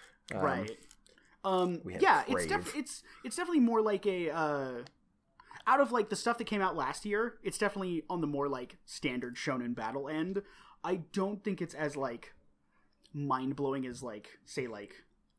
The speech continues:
Speaker 2: Doctor Stone or, uh, Promise Neverland or anything like that. But,
Speaker 1: That's
Speaker 2: like,
Speaker 1: another
Speaker 2: for
Speaker 1: one
Speaker 2: a
Speaker 1: I gotta
Speaker 2: standard,
Speaker 1: watch.
Speaker 2: like, uh,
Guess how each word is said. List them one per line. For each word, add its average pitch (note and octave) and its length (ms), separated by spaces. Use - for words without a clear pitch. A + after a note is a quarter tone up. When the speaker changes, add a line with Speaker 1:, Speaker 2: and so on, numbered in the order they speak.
Speaker 2:
Doctor C#3+ 260
Stone A#2+ 500
or, A2+ 440
uh, A2+ 180
Promise B2+ 360
Neverland C3 480
or C3 80
anything C3 240
like A2 100
that. C3+ 240
But, F3 220
Speaker 1:
That's - 120
Speaker 2:
like, D#3+ 120
Speaker 1:
another D#3+ 180
Speaker 2:
for F3 120
Speaker 1:
one - 0
Speaker 2:
a F#3+ 60
Speaker 1:
I - 20
gotta E3+ 80
Speaker 2:
standard, A#3+ 460
Speaker 1:
watch. - 120
Speaker 2:
like, - 240
uh, B2 420